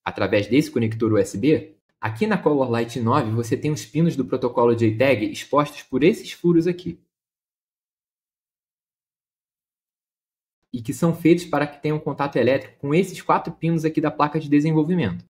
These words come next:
e que são ligados a este clone chinês de S T M trinta e dois,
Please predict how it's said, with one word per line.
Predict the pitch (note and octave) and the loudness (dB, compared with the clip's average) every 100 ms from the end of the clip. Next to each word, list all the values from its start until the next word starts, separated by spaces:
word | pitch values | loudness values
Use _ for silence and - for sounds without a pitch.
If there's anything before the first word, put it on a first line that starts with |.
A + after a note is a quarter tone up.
| _ | _
e | B2+ | -4
que | E3 | 0
são | F3+ | 4
ligados | F#3 C#3 D3+ D#3 | 4 2 0 4
a | E3 | 2
este | E3+ F3 | 2 2
clone | D#3+ D#3+ D#3 | 4 6 4
chinês | - D3+ C3 C#3+ | 2 0 6 6
de | A#2 | 8
S | A#2+ - | 4 4
T | B2+ | -2
M | B2 | 0
trinta | A#2 - C#3 | -4 -4 -2
e | |
dois, | A2 G2 F#2 | 0 0 -2